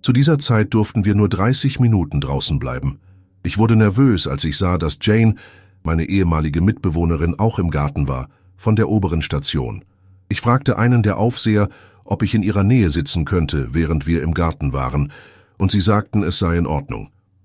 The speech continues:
Alles ging gut, Jane kam nicht auf mich zu. Du könntest denken, dass ich übertreibe, aber Jane ist eine der Personen, die nur so tut, als ob sie nicht aufpasst.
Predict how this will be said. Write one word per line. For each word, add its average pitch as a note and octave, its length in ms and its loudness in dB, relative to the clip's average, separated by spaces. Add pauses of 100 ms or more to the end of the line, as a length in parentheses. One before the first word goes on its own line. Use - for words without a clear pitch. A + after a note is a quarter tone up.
Alles A2+ 280 0
ging A2+ 220 2
gut, C2 400 -6
Jane F#2 320 2
kam D#2+ 240 0
nicht D2 180 -2
auf B1+ 160 -8
mich C#2 160 -4
zu. - 300 -6 (420)
Du F#2 80 -2
könntest F#2+ 400 -2
denken, F#2 320 0
dass D#2 160 -2
ich D2 160 -8
übertreibe, C#2+ 680 -4 (440)
aber F2 240 0
Jane A2 380 2
ist G2+ 220 -4
eine G#2 220 2
der E2+ 120 0
Personen, D#2 680 0 (380)
die D#2 80 -2
nur F2 160 2
so F#2+ 220 2
tut, - 480 -2
als D#2+ 160 -4
ob D2 160 -6
sie D2+ 100 -2
nicht C#2+ 200 -2
aufpasst. - 680 -6